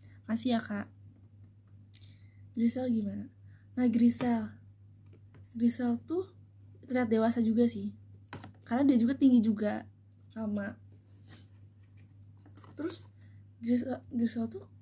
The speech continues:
kayak kelihatan banget artisnya gitu loh. <laughs> Maksudnya kayak pas awal tuh, kayak, "Ih, ini mukanya artis banget." Ternyata emang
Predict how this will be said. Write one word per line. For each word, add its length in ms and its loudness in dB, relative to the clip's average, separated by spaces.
kayak 320 -6
kelihatan 320 2
banget 320 6
artisnya 480 -4
gitu 240 -4
loh. 80 -10
<laughs> 380 -20
Maksudnya 240 -4
kayak 320 0
pas 160 -4
awal 320 0
tuh, 160 -8
kayak, 280 -2
"Ih, 160 -2
ini 120 2
mukanya 360 -2
artis 160 -10
banget." 240 -2
Ternyata 240 -2
emang 160 0